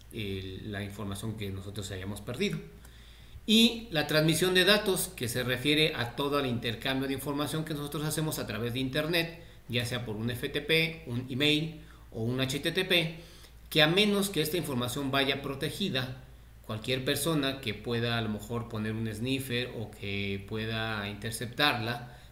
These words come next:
pues la va a poder leer y, e interpretar de manera clara, porque la información, pues, no va cifrada.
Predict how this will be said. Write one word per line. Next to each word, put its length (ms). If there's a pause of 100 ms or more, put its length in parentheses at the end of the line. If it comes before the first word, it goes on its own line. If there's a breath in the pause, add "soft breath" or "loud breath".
pues 180
la 100
va 100
a 60
poder 340
leer 580
y, 440 (180)
e 80
interpretar 840
de 160
manera 500
clara, 640
porque 380
la 120
información, 680
pues, 280
no 380 (280)
va 160
cifrada. 440